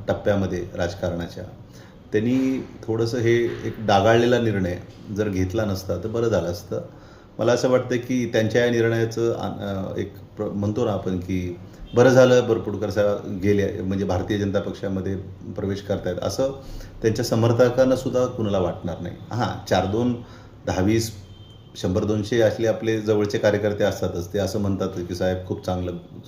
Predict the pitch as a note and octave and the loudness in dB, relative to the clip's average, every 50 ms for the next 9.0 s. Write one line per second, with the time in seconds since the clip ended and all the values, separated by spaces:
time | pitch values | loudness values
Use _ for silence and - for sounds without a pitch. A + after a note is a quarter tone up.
0 | - - A#2 G#2+ - - - - - - - G#2 G#2+ G#2+ G#2 G2 - G2+ F#2+ F#2+ | -8 -6 -4 -4 -4 -8 -14 -18 -8 -2 0 0 2 2 2 0 0 0 -2 0
1 | F#2+ G#2+ A2 G2 - G#2+ F#2+ F#2 F#2 F2 F2+ F2+ F2 F2 - F#2 F2 F2 F2 F2+ | 2 0 0 2 0 0 0 0 0 -2 -4 -6 -8 -8 -8 -8 -8 -8 -8 -10
2 | F#2 - - - - - - - - - - - - A#2+ A#2+ - A2 - - A2 | -12 -12 -14 -16 -20 -20 -20 -20 -20 -20 -20 -10 -6 -6 -4 -4 -2 0 2 2
3 | G#2+ C3 B2+ - B2+ B2 B2+ C3 C3+ C#3 C#3+ D3+ D3 C#3 C3+ C3+ B2+ B2 A#2 - | 2 2 4 4 4 4 4 4 4 4 2 2 2 0 0 0 0 -2 0 0
4 | B2 G#2+ - G#2+ G#2 G2+ G2+ G2+ - G#2 G2+ G2+ F#2 F#2+ F#2 F#2 F#2+ F#2+ F#2+ F#2 | 0 0 0 0 0 0 0 0 -2 -2 0 0 0 0 0 0 -2 -2 0 0
5 | F#2 F2 F2 F2+ F2+ F2+ F2 F2 F2 - F#2 F2+ F2 F2+ - - - - - - | -2 -2 -2 -2 -4 -2 -4 -4 -6 -6 -8 -8 -8 -10 -12 -14 -18 -18 -18 -18
6 | - - - F#2+ F#2+ G2 G2 F#2 F#2+ F2+ E2+ - F#2+ - - - A2+ B2 B2+ B2 | -18 -12 -4 -2 0 2 2 2 0 -2 -2 -4 -6 -10 -6 -4 -2 0 0 0
7 | A#2 A#2 A#2+ A#2+ B2+ B2+ A#2+ - A#2+ A#2 A#2 - G#2+ G#2+ G#2+ - A2 G2+ G#2+ G2+ | 0 0 0 0 0 -2 -2 0 -2 -2 0 0 -2 -2 0 -2 0 0 0 -2
8 | G2+ G2 G2 G2 G2+ G2 - F2+ F2+ F2+ F#2 F2 F#2+ F#2 F2 E2+ - E2+ E2+ | -2 -2 -2 -4 -4 -4 -4 -2 -2 -2 -2 0 -2 -2 -2 -2 -4 -6 -8